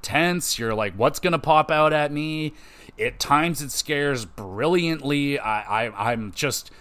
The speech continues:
I love it. I, I love the way that Resident Evil two scares me in, like, a love-hate way. Like, I get angry when it scares me, but it's because it did it so damn good. So, yeah, I, I gotta give all the flowers to Resident Evil two for its scares.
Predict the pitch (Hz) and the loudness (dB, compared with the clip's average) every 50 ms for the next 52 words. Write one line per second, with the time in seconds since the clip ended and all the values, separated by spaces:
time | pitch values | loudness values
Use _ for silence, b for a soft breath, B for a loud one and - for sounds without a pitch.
0 | B B B B B B B B 123 127 147 143 139 147 151 151 143 113 104 95 | B B B B B B B B 6 6 6 6 6 6 6 6 6 4 0 -6
1 | 85 104 120 139 160 139 120 120 131 131 123 117 127 127 131 147 160 165 170 151 | -2 0 2 2 2 4 4 4 2 2 -2 -4 -4 -2 2 4 6 6 4 4
2 | 147 160 147 147 143 143 139 135 135 123 120 113 135 139 131 123 135 131 113 123 | 2 2 4 4 4 2 2 2 2 0 0 0 0 -2 -2 -2 -2 -2 -2 -2
3 | 120 - - 127 113 - - - 123 123 131 127 - 151 147 147 165 165 151 170 | -4 -4 -6 -4 -4 -4 -4 -2 0 0 0 -2 0 0 0 0 2 2 2 4
4 | 175 180 160 165 156 156 156 147 135 - 135 135 131 107 101 107 107 107 98 110 | 4 4 4 6 8 10 10 10 8 6 2 0 0 0 -4 -4 -4 -4 -4 -4
5 | 107 107 110 110 127 - - 135 151 180 190 185 185 180 170 165 160 151 135 - | -6 -6 -6 -6 -6 -4 0 0 2 2 4 6 6 6 6 4 2 0 -2 -2
6 | - 147 151 160 160 147 156 170 165 143 113 131 123 - - - 127 - - 135 | 0 0 2 2 0 0 -2 -4 -4 -2 -2 -4 -4 -4 -6 -8 -8 -6 -8 -10
7 | - - 160 165 - 156 113 - 139 139 143 143 - - - 147 123 113 - - | -6 -2 -2 -2 0 -2 -4 -2 -4 -4 -4 -4 -4 -4 -4 -4 -4 -4 -8 -10
8 | - - 127 135 139 139 143 127 104 113 107 123 151 175 190 B B B B B | -6 -4 -2 0 0 0 -2 -2 -4 -4 -4 -2 -2 -4 -6 B B B B B
9 | B B B B - - 143 135 135 131 131 127 127 - - - - 131 123 117 | B B B B 0 4 6 6 6 6 6 2 0 -4 -12 -8 -2 0 2 2
10 | 104 104 113 131 143 139 123 147 147 160 151 143 131 139 120 - 127 139 156 170 | 2 4 4 4 6 6 4 4 4 4 2 2 2 0 0 2 4 4 6 6
11 | 156 147 - - 143 139 131 135 131 131 135 131 120 - - 127 113 127 131 - | 4 2 0 0 2 4 4 4 4 4 2 0 0 -2 -2 0 2 2 2 0
12 | 135 120 123 123 127 127 123 139 120 110 107 - - - 135 139 139 127 - - | -2 -4 -4 -4 -2 0 0 0 0 0 -4 -4 -2 0 2 2 2 2 0 -2
13 | 127 117 113 110 104 - - 123 123 - - - - - 120 117 123 127 127 127 | -2 -2 -2 -2 -4 -6 -6 -6 -4 -4 -2 -4 -2 -2 -2 -2 -2 -2 -2 -2
14 | 131 123 - | -2 -4 -8